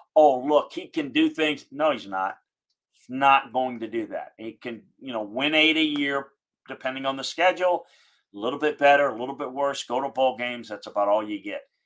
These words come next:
Kentucky is a program that's been really, really good, really, really consistent.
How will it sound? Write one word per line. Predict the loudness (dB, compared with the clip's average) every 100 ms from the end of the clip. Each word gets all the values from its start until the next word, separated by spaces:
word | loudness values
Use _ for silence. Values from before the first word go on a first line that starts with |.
| _ _ _ -8
Kentucky | -8 8 10 10 4 -2
is | -2 -6
a | -8
program | 2 2 2 -4 -2
that's | -4 -4
been | -10 -12 -10
really, | -12 -4 -2 0 0
really | -2 -2 -4 -4 -6 -6
good, | -2 -2 -4 -6
really, | -4 -4
really | -6 -6 -6
consistent. | -6 -8 -4 -4 -6 -8